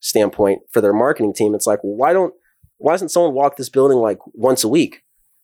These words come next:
And then you send that link out. And then the guy who had to drive,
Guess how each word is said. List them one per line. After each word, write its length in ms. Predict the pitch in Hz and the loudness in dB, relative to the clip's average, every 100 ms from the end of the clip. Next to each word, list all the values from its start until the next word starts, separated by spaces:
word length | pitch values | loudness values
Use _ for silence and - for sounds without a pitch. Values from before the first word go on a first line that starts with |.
| _ | _
And 220 | 117 117 | -2 0
then 420 | 120 113 110 107 - | 2 2 2 -2 -6
you 140 | 113 | -6
send 300 | 113 - 127 | -6 0 2
that 120 | 123 98 | 2 0
link 200 | 107 156 | -2 0
out. 320 | 160 127 - _ | 0 0 -4 _
And 200 | 113 117 | 0 2
then 220 | 113 107 - | 2 2 -2
the 80 | |
guy 500 | 117 123 123 123 123 _ - | -2 0 0 -2 -6 _ -8
who 240 | 131 120 110 | -4 -2 -4
had 220 | - 135 | -4 -4
to 60 | 120 | -4
drive, 460 | 117 123 120 117 | -2 0 0 -2